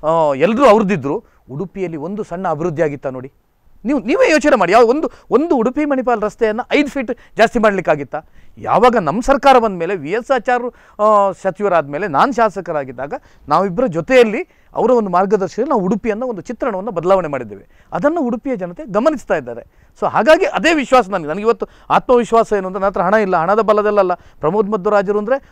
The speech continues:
ಒಬ್ಬ ಕುಬೇರನನ್ನ ಎದುರಲ್ಲಿ ಕ್ಯಾಂಡಿಡೇಟ್ ಆಗಿ ಮಾಡಿದಾಗ ಸುಲಭ ಇಲ್ಲ ಅವ್ರದ್ದು ಗೆಲ್ಲೋದು. ಅವ್ರು ಅಂಥ ಪ್ರಬಲ, ಆ, ಕ್ಯಾಂಡಿಡೇಟ್ ಎದುರಲ್ಲಿ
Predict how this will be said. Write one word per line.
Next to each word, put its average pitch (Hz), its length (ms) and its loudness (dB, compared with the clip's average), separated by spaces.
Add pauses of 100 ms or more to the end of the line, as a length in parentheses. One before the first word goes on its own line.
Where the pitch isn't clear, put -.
ಒಬ್ಬ 180 160 0
ಕುಬೇರನನ್ನ 247 600 4 (100)
ಎದುರಲ್ಲಿ 226 300 2
ಕ್ಯಾಂಡಿಡೇಟ್ 220 380 2
ಆಗಿ 202 100 2
ಮಾಡಿದಾಗ 190 300 0
ಸುಲಭ 220 280 2
ಇಲ್ಲ 240 140 4
ಅವ್ರದ್ದು 170 220 -2
ಗೆಲ್ಲೋದು. 165 340 -6 (2000)
ಅವ್ರು 240 180 4
ಅಂಥ 202 300 0 (140)
ಪ್ರಬಲ, 208 340 4 (340)
ಆ, 214 260 6
ಕ್ಯಾಂಡಿಡೇಟ್ 220 480 4
ಎದುರಲ್ಲಿ 156 560 -2